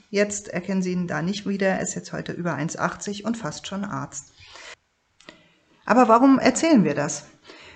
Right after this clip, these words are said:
Der X-Post von Elmo wurde mehr als hunderteinundachtzig Millionen Mal angezeigt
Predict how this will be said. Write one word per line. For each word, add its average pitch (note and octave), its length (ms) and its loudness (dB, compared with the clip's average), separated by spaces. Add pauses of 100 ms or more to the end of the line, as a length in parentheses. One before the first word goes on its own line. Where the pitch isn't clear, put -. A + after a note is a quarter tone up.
Der A3 140 4
X-Post - 440 -2
von B3+ 160 2
Elmo F#3 420 4
wurde G3 180 2
mehr G#3 200 4
als - 260 -2
hunderteinundachtzig A3+ 1080 0
Millionen G3 960 2
Mal D#3 240 0
angezeigt F#3+ 680 -2